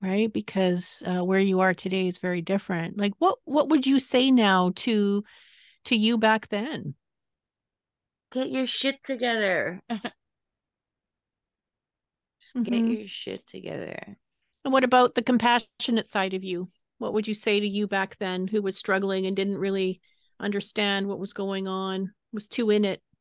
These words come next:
Speaker 1: to know?
Speaker 2: I don't know how to answer that.
Speaker 1: You know, let, let's imagine you're reaching out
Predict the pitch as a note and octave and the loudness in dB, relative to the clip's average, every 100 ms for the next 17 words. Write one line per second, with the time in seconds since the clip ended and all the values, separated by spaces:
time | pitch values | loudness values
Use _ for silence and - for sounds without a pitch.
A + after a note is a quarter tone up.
0 | _ _ _ _ _ _ - - G#3 G3+ | _ _ _ _ _ _ -20 -2 2 4
1 | G#3 G3+ F#3+ - _ _ _ _ _ _ | 6 6 4 -2 _ _ _ _ _ _
2 | _ _ _ _ _ _ _ _ _ - | _ _ _ _ _ _ _ _ _ -12
3 | E3+ F#3 F#3+ F#3 F#3+ F3+ - F3+ F#3 - | -6 -4 -4 -6 -6 -8 -8 -8 -10 -10
4 | F#3 E3+ E3 D#3 - _ _ _ _ - | -10 -8 -10 -12 -16 _ _ _ _ -20
5 | - _ _ _ - D4 C4 C4 D#4 D4+ | -20 _ _ _ -12 -6 -4 0 0 2
6 | D#4 D#4 D4+ C#4+ C#4+ D4 B3 A#3+ A#3 A#3 | 0 0 0 2 4 4 4 6 6 6
7 | A#3 - A#3 B3+ C4 C4+ A#3+ A#3+ A3+ | 4 -2 -2 0 2 4 6 6 4